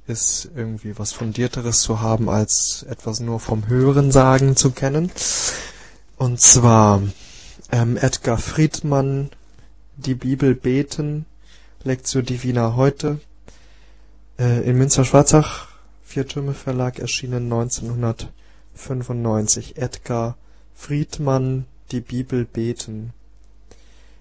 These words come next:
Das ist eine Münster-Schwarzacher Kleinschrift,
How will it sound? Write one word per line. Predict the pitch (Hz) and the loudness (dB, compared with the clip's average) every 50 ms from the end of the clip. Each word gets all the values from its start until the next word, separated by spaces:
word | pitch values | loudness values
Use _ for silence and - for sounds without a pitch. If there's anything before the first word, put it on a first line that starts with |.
| - - | -20 -14
Das | - 127 123 | -12 -10 -8
ist | 123 | -6
eine | 117 113 120 120 | -6 -4 -4 -2
Münster-Schwarzacher | 120 123 123 - - 123 110 - - 117 117 - - 120 120 - 113 110 113 117 - - - - - - | -2 -2 -2 -2 -2 -2 -4 -2 -2 -4 -4 -4 -6 -10 -8 -8 -8 -8 -8 -10 -12 -18 -20 -20 -20 -16
Kleinschrift, | - - - 143 151 151 147 - - - 151 143 - - - - - - | -12 -4 -4 -2 -2 -2 -4 -6 -6 -4 -6 -6 -6 -8 -12 -12 -12 -12